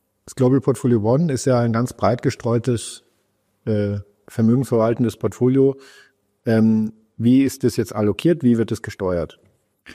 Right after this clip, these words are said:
Also die Grundidee ist, die sieht man jetzt hier in dieser ersten Folie, eine antizyklische Steuerung. Schwerpunkt ist also achtzig Prozent Aktien, möglichst die Erträge der Welt A G abgreifen.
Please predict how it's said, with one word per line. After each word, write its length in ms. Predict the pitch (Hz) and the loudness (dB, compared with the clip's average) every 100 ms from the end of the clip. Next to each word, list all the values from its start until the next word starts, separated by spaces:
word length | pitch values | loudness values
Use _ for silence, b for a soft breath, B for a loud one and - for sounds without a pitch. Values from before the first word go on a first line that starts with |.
| B B | B B
Also 200 | 123 135 | 0 2
die 100 | 139 | 2
Grundidee 560 | 123 165 196 151 147 151 | 2 2 2 2 2 2
ist, 320 | 147 180 - | 0 -2 -2
die 60 | |
sieht 180 | 120 135 | -2 0
man 120 | 135 | 0
jetzt 80 | 120 | 0
hier 100 | 135 | 0
in 80 | 131 | 0
dieser 180 | 120 120 | 2 0
ersten 260 | 113 - | -2 -4
Folie, 520 | 107 120 139 156 160 - | -2 2 4 4 2 2
eine 220 | 117 107 | 0 0
antizyklische 600 | 117 131 - 127 107 104 | -2 -4 -4 -4 -4 -6
Steuerung. 680 | - 110 147 135 147 151 131 | -2 2 2 2 0 0 -4
Schwerpunkt 520 | - 113 113 131 117 | -2 0 2 0 -2
ist 140 | 107 | -4
also 200 | 113 101 | -4 -2
achtzig 340 | - 107 117 - | -4 -2 -4 -2
Prozent 360 | 113 - 101 | -4 0 -2
Aktien, 460 | - 127 - 139 123 | -2 -6 0 2 2
möglichst 640 | 113 120 123 - - - _ _ 113 | 2 0 -2 -6 -12 -20 _ _ 0
die 200 | 107 - | 0 0
Erträge 460 | 101 - 110 127 | -4 2 2 4
der 140 | 107 90 | 2 2
Welt 240 | 110 139 | 0 0
A 100 | 143 | -4
G 240 | - 123 | -2 0
abgreifen. 720 | - 123 - 107 107 - 160 | -2 -6 -4 0 0 0 -4